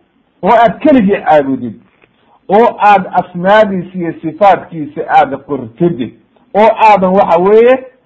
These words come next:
aadan diidin macnaheeda iyo waxay sheegayso tilmaanteeda. "Walillahi al-asmaa'ul husna fad'uuhu biha." Waxa weeye asmaada Ilaahay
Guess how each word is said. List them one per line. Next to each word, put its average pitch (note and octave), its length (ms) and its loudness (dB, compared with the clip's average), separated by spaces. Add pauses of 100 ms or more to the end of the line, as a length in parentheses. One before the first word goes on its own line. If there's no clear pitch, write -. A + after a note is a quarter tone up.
(220)
aadan F#3 520 2
diidin E3+ 580 -4 (260)
macnaheeda F3 840 0 (300)
iyo F3 160 -2
waxay F3+ 260 -2
sheegayso C3+ 480 -8 (440)
tilmaanteeda. D3+ 680 -2 (1160)
"Walillahi F3 420 2
al-asmaa'ul D3+ 600 0
husna D#3+ 340 -2
fad'uuhu C3+ 440 -6
biha." B2+ 260 -8 (1200)
Waxa F#3 160 -6
weeye A3+ 160 2
asmaada A3 600 0
Ilaahay D3+ 500 -2